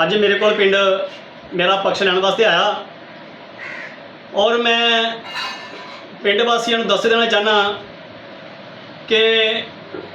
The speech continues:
ਇਹ ਕੇ ਆਰ ਟੀ ਨਿਊਜ਼ ਦਾ ਪੱਤਰਕਾਰ ਜਿਹੜਾ ਲੱਕੀ ਸਰੋਜ ਹੈ, ਇਹ ਆਪਣੇ ਚੈਨਲ 'ਤੇ ਬਹੁਤ ਖੱਪ ਪਾਉਂਦਾ ਹੈ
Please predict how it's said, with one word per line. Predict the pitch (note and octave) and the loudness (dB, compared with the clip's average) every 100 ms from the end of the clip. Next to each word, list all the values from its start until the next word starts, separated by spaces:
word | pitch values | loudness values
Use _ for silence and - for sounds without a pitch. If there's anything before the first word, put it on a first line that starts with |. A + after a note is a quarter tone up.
| - - - - B3 | -16 -18 -18 -6 2
ਇਹ | B3 | 2
ਕੇ | A#3 A3+ A#3+ | 4 4 4
ਆਰ | A#3+ | 4
ਟੀ | A#3 A#3 | 2 2
ਨਿਊਜ਼ | A3 G#3+ A3 | 4 4 4
ਦਾ | A3 | 4
ਪੱਤਰਕਾਰ | G#3+ G#3+ G#3+ G#3+ G3+ | 2 2 2 2 4
ਜਿਹੜਾ | G#3+ | 4
ਲੱਕੀ | G#3 F#3+ A#3+ | 4 2 0
ਸਰੋਜ | G#3 G3 G3 | 0 2 4
ਹੈ, | G3+ F#3+ F3+ F#3 - - - - - - - - - - - - - | 4 4 0 -6 -12 -18 -18 -18 -20 -20 -18 -18 -18 -18 -18 -14 -2
ਇਹ | B3+ | 2
ਆਪਣੇ | B3 B3+ B3+ B3+ | 2 4 2 4
ਚੈਨਲ | A3+ A3 A#3+ | 2 4 4
'ਤੇ | B3 F3 | 4 4
ਬਹੁਤ | G#3 C4+ - | 4 2 2
ਖੱਪ | G3 A3 | 0 2
ਪਾਉਂਦਾ | G#3 G#3 - | 2 4 4
ਹੈ | C#4+ - | 2 -2